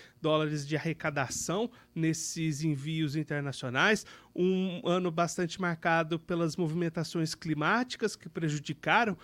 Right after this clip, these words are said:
a produção em algumas regiões, mas, por outro lado, beneficiaram essa produção em outras regiões do país.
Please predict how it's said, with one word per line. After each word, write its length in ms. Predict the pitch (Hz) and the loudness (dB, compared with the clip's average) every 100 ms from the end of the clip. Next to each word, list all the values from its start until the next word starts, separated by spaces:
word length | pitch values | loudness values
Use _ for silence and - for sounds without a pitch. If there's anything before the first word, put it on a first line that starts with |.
| - - | -18 -6
a 120 | - | -4
produção 560 | 175 160 160 - 156 | -2 -4 -4 -4 -2
em 20 | 160 | -2
algumas 400 | 151 165 156 - | -2 -2 -4 -2
regiões, 600 | 151 165 165 156 131 135 | -2 0 2 0 -2 -2
mas, 200 | 151 - | -4 -4
por 200 | 180 175 | -2 -2
outro 260 | 170 185 | -2 -4
lado, 420 | 170 156 131 120 117 - - 156 | -2 2 0 0 -8 -14 -6 0
beneficiaram 840 | 160 165 - - 151 185 208 190 | 0 0 -4 -2 0 2 0 -2
essa 240 | 170 185 | -4 -6
produção 600 | - 175 160 160 - 165 - | -4 -6 -4 -6 -2 -4 -2
em 200 | 190 180 | -2 2
outras 520 | 180 175 170 160 - | 0 -2 -4 -6 -2
regiões 400 | 160 156 156 143 | -4 -2 -2 -4
do 120 | 175 | -4
país. 420 | 208 170 165 - | 0 2 0 -4